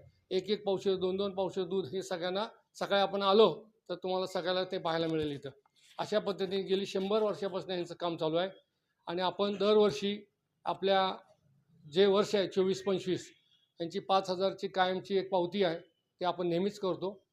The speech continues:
त्या पद्धतीने आज बऱ्याचशा लोकांनी आत्ता देणगी दिलेली आहे, ते एकत्र करून ते आपण एक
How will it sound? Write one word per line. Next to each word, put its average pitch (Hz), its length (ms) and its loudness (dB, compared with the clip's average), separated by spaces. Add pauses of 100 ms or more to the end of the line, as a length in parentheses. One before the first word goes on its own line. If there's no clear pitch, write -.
त्या 180 100 -2
पद्धतीने 180 400 -4
आज 180 180 -2
बऱ्याचशा 185 400 -2
लोकांनी 185 340 -2
आत्ता 180 340 -2
देणगी 170 340 -2
दिलेली 180 320 0
आहे, 170 80 -2 (320)
ते 175 140 0
एकत्र 190 320 -2
करून 185 300 -2
ते 190 100 -4
आपण 175 240 -2
एक 180 80 -6